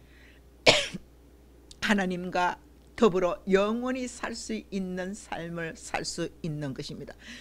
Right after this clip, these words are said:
이것이 <clears throat> 새 사람입니다. 여러분, 새 사람은 바로 예수 그리스도를 믿고 따르는 것이 새 사람이며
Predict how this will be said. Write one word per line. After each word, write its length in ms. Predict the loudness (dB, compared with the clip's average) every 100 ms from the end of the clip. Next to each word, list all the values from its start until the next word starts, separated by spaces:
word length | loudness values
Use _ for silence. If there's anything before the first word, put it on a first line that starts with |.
| -10 2
이것이 560 | 6 6 6 2 2 -2 6
<clears throat> 500 | 6 8 2 0 -2 -4
새 220 | 0 0
사람입니다. 640 | 2 0 0 -4 -6 -10 -14 -20 -20 -20 -20 -20 -20 -20 -20 -16 -16 -10 8
여러분, 480 | 10 10 6 4 -6 -18 -14
새 240 | 4 6 8
사람은 540 | 10 12 10 8 0 -14 -20 -20 -20 -20 -6
바로 500 | 8 12 12 12 10 8
예수 560 | 12 12 10 12 12 12
그리스도를 600 | 10 8 8 8 8 8
믿고 580 | 8 8 8 10 10 10
따르는 420 | 10 12 10 8
것이 300 | 6 6 2
새 200 | 4 2
사람이며 600 | 2 2 2 2 0